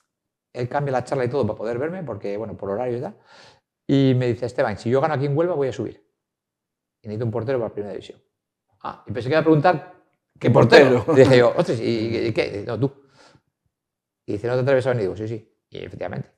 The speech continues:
Speaker 1: cuando suben, yo rescindo. Y yo me entero que el Celta sube, tú date cuenta que el Celta sube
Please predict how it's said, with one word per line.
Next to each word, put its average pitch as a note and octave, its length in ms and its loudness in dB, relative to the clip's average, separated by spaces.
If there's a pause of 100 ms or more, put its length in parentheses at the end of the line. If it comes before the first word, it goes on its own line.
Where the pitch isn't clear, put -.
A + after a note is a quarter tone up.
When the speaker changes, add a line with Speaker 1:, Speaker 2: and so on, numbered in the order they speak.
(180)
Speaker 1:
cuando G2+ 240 -6
suben, E3 480 -4 (200)
yo G#2 240 -4
rescindo. D3 640 -4 (960)
Y A#2+ 240 4
yo - 600 4 (180)
me A#2+ 120 -6
entero B2 360 2
que A#2+ 80 0
el A2 60 -2
Celta D#3 240 -2
sube, F3+ 240 4
tú E3 100 -2
date D#3+ 120 0
cuenta E3 160 2
que D3 60 2
el C3+ 60 -2
Celta D#3 200 -4
sube F#3 340 -2